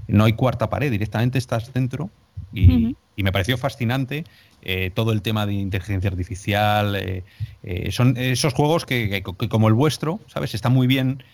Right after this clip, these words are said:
Speaker 1: está muy bien, eh, diseñado al final para, para que sea completamente natural. Ahora, porque, porque Tatiana nos acabas de contar que, que efectivamente no hay ningún tipo de, o sea, puede ser un hombre o una mujer, eso no lo,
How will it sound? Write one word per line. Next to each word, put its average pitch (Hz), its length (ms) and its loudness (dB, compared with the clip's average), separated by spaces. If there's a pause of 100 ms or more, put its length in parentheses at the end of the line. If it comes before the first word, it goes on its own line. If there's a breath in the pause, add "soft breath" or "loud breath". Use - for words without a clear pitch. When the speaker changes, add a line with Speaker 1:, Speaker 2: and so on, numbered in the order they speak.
(120 loud breath)
Speaker 1:
está - 200 -6
muy 117 160 2
bien, 120 400 0
eh, 117 180 2
diseñado 117 520 4
al 113 80 2
final 117 400 0
para, 107 420 -2 (460 loud breath)
para 92 240 -2
que 90 260 -8
sea 117 380 -8 (120)
completamente 113 540 -2
natural. 113 460 -2 (440)
Ahora, 104 180 2
porque, 127 200 -4
porque - 280 -8 (220)
Tatiana 104 340 -4
nos 110 160 0
acabas 101 260 -2
de 104 100 -2
contar 107 440 -2 (340 loud breath)
que, 87 340 -2
que 90 160 -2
efectivamente 95 640 0
no 104 180 6
hay 104 160 4
ningún 92 300 2
tipo - 280 -2
de, 90 480 -2 (160 loud breath)
o - 40 -20
sea, 90 100 -2
puede 90 200 0
ser 92 120 -2
un 92 100 4
hombre 117 160 4
o - 20 4
una 107 80 4
mujer, 87 260 0
eso 95 140 -2
no 92 80 2
lo, 90 200 0